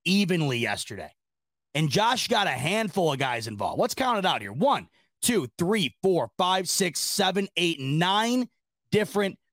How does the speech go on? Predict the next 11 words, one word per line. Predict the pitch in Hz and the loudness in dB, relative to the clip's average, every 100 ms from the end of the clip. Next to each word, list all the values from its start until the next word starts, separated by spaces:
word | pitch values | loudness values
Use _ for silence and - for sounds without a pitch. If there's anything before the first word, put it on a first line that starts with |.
| _ - | _ -2
receivers | 160 - 196 165 113 95 - - | 0 2 2 0 -4 -10 -12 -2
caught | 165 170 | 0 2
a | |
ball | 147 151 131 | 2 2 2
yesterday. | 104 - 98 85 _ - | -2 -6 -10 -12 _ 0
Nine. | 143 160 113 80 _ _ _ _ _ _ _ _ _ _ _ _ _ _ _ - | 2 2 -2 -8 _ _ _ _ _ _ _ _ _ _ _ _ _ _ _ -2
I | 202 | 0
mean, | 190 | 2
now | 202 269 | 4 4
we're | 277 170 | 2 2
talking. | 180 208 180 - | 2 2 0 -8